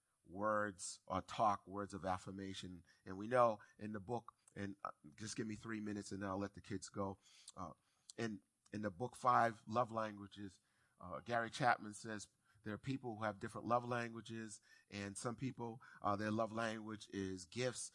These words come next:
Some people, their love language is acts of service, uh, quality time, physical touch. Some people don't feel like they're loved until they get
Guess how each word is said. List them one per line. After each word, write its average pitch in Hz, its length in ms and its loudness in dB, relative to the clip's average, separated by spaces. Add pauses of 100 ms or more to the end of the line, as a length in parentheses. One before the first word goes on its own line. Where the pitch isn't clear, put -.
(120)
Some 120 180 0
people, 117 240 -2
their 107 100 2
love 110 220 2
language 110 420 -2
is 98 240 -8
acts 110 260 4
of 101 120 -8
service, 135 560 -2 (280)
uh, 92 120 4
quality 113 460 2
time, 120 420 2 (160)
physical 117 400 -2
touch. 123 260 0
Some 127 200 0
people 135 220 0
don't 117 300 -4
feel 151 160 2
like 131 240 6
they're 120 80 -2
loved 113 240 2
until 107 220 -10
they 110 120 -4
get 110 180 -4